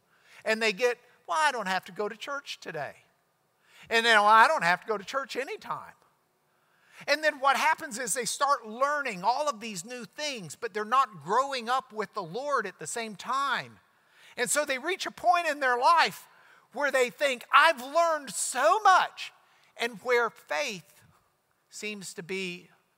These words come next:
an antiquated concept of their youth.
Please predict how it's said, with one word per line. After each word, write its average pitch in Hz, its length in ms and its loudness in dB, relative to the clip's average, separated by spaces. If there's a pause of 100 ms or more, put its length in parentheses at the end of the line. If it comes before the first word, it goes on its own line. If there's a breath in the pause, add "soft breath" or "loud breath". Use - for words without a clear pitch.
an 170 180 -6 (180)
antiquated 196 920 -6
concept 170 880 -8
of 135 260 -12
their 143 220 -8
youth. 127 720 -18